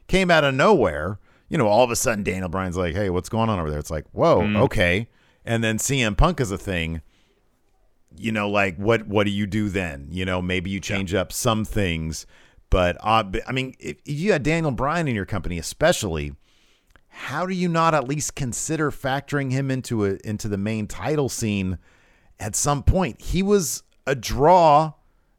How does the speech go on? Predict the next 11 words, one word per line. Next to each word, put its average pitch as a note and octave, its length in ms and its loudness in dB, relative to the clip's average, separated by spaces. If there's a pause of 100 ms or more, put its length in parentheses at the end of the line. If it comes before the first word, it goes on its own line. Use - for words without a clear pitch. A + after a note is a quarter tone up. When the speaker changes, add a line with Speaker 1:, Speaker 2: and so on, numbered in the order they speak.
(160)
Speaker 1:
at A2+ 160 -4
least D3+ 240 2
to - 80 -2
some G3 300 4
degree, A#2+ 400 4
in G2+ 100 0
W F#2+ 240 2
W F2+ 300 0
E. B2 400 -2 (160)
Speaker 2:
Yeah, F#2 180 -2 (220)
yeah. F2+ 160 -6